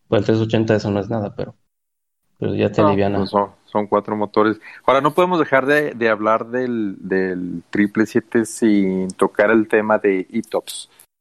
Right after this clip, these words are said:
Speaker 2: Pollo, creo que dentro de su certificación, dentro de su diseño, fue ya tomado en cuenta, eh, esta,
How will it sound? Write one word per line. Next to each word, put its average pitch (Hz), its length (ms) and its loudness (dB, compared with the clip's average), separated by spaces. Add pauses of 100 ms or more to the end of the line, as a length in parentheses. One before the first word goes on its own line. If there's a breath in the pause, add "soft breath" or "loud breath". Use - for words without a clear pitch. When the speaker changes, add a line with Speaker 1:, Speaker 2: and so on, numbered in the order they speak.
(340)
Speaker 2:
Pollo, 131 460 2
creo 135 480 0
que 110 920 0
dentro 113 580 -2
de 110 260 0
su 107 640 -4
certificación, 110 840 0
dentro 110 280 2
de 101 100 2
su - 160 -6
diseño, 113 500 -2
fue 113 840 0 (2250)
ya 117 640 2
tomado 123 300 0
en 123 160 -8
cuenta, 113 760 0
eh, 104 200 -4
esta, 101 600 -2